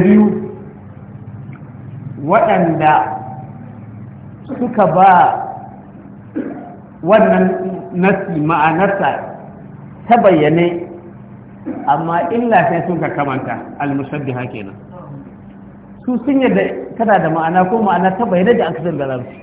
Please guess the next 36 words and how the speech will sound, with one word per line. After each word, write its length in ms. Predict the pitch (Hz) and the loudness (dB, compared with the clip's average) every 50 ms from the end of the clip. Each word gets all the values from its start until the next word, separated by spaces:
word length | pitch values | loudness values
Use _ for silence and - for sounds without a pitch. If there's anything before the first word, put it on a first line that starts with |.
| - - - - - - - - - - - - | -20 -20 -20 -20 -20 -20 -20 -20 -20 -10 -4 -2
Amma 280 | 151 156 160 160 165 170 | -2 0 0 0 -2 -2
matsalar 380 | 175 208 214 254 226 220 180 | -2 -2 -2 0 0 0 0
da 80 | 190 - 214 | 0 0 0
aka 200 | 220 208 214 190 - | 0 0 -2 -2 0
samu 260 | 208 214 208 202 180 165 - | 0 0 2 2 0 -2 -2
su 120 | 214 196 - | -4 -4 -2
kamanta 500 | - 220 196 185 170 156 - 160 147 - 156 | 0 0 2 2 0 0 0 0 -2 -2 -2
su 60 | 147 - | -4 -6
ka, 80 | - - | -6 -4
su 100 | - 254 | -4 -2
ko 80 | - 247 | 0 4
ahli 220 | 226 - 247 240 208 - | 6 6 6 6 4 2
sunna 160 | - 262 - 240 | 2 2 2 2
ba 60 | 196 185 | 2 2
su 40 | - | 2
kamanta 280 | 196 185 170 139 151 135 | 0 0 0 0 -2 -4
ba, 60 | 135 - | -4 -4
sun 100 | 202 190 | -4 -4
ka 100 | 208 190 - | -4 -4 -4
ce 80 | 185 170 | -4 -2
kaifiya 380 | 180 175 165 - - 240 220 156 151 | -2 -2 -2 -2 -2 0 0 0 0
Allahu 300 | - 165 165 165 165 165 | 2 2 2 4 4 4
a'lamu. 480 | 160 151 147 139 139 139 139 139 127 - - - - - - - - - - - - - - - - - - - - - - - - - | 4 4 4 4 2 2 0 0 -2 -4 -6 -8 -10 -12 -14 -14 -14 -14 -12 -12 -12 -12 -12 -14 -16 -16 -18 -18 -18 -20 -18 -18 -10 -6
Su 140 | 247 285 285 | -4 -4 -2
ko 100 | - 262 | 0 2
waɗanda 360 | 233 254 277 - 262 220 208 185 | 2 4 4 4 2 0 0 -2
suka 200 | 214 233 214 220 196 | -2 -2 -4 -4 -2
ce 80 | 185 185 | -2 0
a'a, 300 | 202 247 262 269 240 196 143 - - - - - - - - - - - - - - | 0 2 4 4 4 4 4 2 0 -4 -10 -12 -14 -16 -16 -18 -18 -18 -14 -6 -4
ai 160 | 214 247 240 | -2 -2 -2
da 80 | 196 208 | 0 0
yake 260 | 214 214 214 214 208 | -2 -2 -2 -2 0
hannu, 400 | 180 175 185 196 196 196 196 185 | 2 2 2 2 2 0 -2 0
hannu 240 | 185 220 240 233 240 | 0 0 0 0 0
yake 340 | 240 254 262 254 254 190 175 | 0 0 0 0 0 -2 0
nufi 300 | 196 240 226 214 175 151 | 0 0 0 0 -2 -2